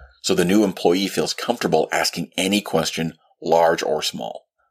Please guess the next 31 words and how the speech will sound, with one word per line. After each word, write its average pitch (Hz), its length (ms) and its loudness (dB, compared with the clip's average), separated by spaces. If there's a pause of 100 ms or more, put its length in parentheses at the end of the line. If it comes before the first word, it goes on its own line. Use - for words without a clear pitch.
(100)
Furthermore, 135 680 4
buddies 135 460 0
are 127 100 0
in 131 80 -6
demand. 104 480 0 (100)
According 135 420 2
to 113 80 0
onboarding 107 540 0
company 101 300 -2
Clickboarding, 123 800 0
fifty-six - 640 -2
percent 139 400 -2
of 90 100 -8
new 107 160 0
employees 107 580 -2
want 95 280 -2
a 85 40 -8
buddy 92 240 2
or 95 80 6
mentor. 101 360 -2 (260)
In 110 100 2
addition 120 340 4
to 98 100 -4
my 104 200 2
buddy, 82 360 0 (280)
I 101 60 0
was 98 160 0
also 117 260 4
assigned 92 320 0
a 78 40 -4
sponsor 107 640 0